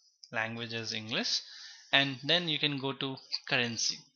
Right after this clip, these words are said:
Now to decide the currency, you need to again go for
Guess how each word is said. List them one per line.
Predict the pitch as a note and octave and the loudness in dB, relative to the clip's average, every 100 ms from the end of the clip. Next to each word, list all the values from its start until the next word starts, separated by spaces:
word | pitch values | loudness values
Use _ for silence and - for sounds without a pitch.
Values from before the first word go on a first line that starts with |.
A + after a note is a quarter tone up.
| _ _ _ _ _ _ _ _ _ _ - - - - - - _ _ _ | _ _ _ _ _ _ _ _ _ _ -20 -20 -18 -18 -20 -20 _ _ _
Now | D3 A#2+ | 2 2
to | A2+ A#2+ | 2 4
decide | B2 - D#3 D#3+ | 6 8 8 4
the | E3 | 0
currency, | D#3 D3+ D3 D3+ | 0 0 0 2
you | C#3 | 2
need | C3+ B2 | 2 0
to | C3+ | -2
again | B2 B2+ B2+ - - - - _ | 2 2 2 -6 -14 -16 -18 _
go | B2+ B2+ | -6 -4
for | - B2+ | -2 -4